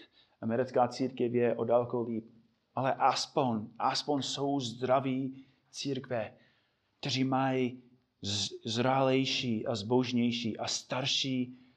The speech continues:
bratry a sestry, kteří dlouho chodili s Pánem a můžou být vzory.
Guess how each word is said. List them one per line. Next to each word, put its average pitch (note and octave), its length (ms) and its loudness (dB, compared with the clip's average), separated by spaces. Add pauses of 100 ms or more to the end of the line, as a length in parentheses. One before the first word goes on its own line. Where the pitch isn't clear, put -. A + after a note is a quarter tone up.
(140)
bratry A#2+ 540 2
a B2 80 0
sestry, A2 480 -4
kteří G#2+ 440 -6
dlouho C3+ 920 2
chodili C#3 600 -8
s - 80 -8
Pánem B2+ 520 -4
a B2 120 -4
můžou B2+ 540 -4
být B2+ 360 -4
vzory. G#2+ 500 -6